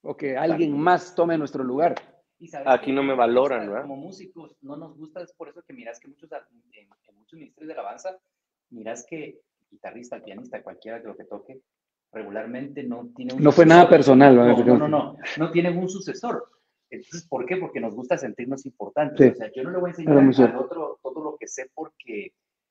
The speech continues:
Speaker 3: todavía le falta otro nivel. Entonces,
Speaker 1: Le falta mi nivel.
Speaker 3: ajá, tiene que estar a mi nivel. Entonces,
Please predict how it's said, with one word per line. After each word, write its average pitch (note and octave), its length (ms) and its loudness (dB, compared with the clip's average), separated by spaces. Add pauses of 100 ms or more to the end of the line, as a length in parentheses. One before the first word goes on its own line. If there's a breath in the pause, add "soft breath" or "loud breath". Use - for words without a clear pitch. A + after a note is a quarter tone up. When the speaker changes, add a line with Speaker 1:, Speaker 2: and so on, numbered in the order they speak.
(280)
Speaker 3:
todavía A2 260 -4
le G#2+ 120 -8
falta A#2+ 280 -4
otro A2+ 220 -8
nivel. G2+ 400 -8
Entonces, - 540 -16
Speaker 1:
Le C3+ 80 2
falta D3 240 8
mi F3 180 10
nivel. D3+ 380 10
Speaker 3:
ajá, A2 300 -4
tiene C#3 200 -14
que C3+ 80 -16
estar C3+ 180 -12 (120)
a B2+ 60 -12
mi A2+ 120 -16
nivel. B2+ 300 -12
Entonces, E3+ 360 -16